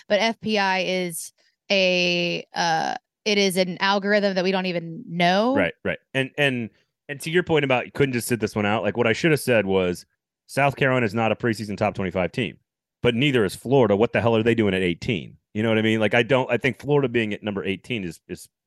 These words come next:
Speaker 2: is sort of silly.
Speaker 1: I think that's, I don't think there's a lot of, uh,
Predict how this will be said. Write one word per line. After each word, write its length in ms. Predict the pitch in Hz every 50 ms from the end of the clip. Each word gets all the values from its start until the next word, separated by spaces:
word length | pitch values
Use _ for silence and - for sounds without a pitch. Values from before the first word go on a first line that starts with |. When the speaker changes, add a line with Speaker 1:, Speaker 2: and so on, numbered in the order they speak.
| -
Speaker 2:
is 100 | - 87
sort 160 | - - 101 85
of 60 | 80
silly. 360 | - - 143 107 82 71 71 _ _ _ _ _ -
Speaker 1:
I 140 | 269 262 262
think 240 | - 285 269 247 -
that's, 260 | 247 240 240 - - -
I 120 | 240 233
don't 260 | 233 240 233 233 _ -
think 260 | - 226 220 208 -
there's 560 | - 214 208 202 190 185 180 - - - - _ _ _ _ _ _ _ _ _ _ _ _ _ -
a 80 | - 208
lot 280 | 208 208 190 190 190 190
of, 220 | 185 175 165 - - - _ _ -
uh, 380 | 202 190 180 175 175 170 160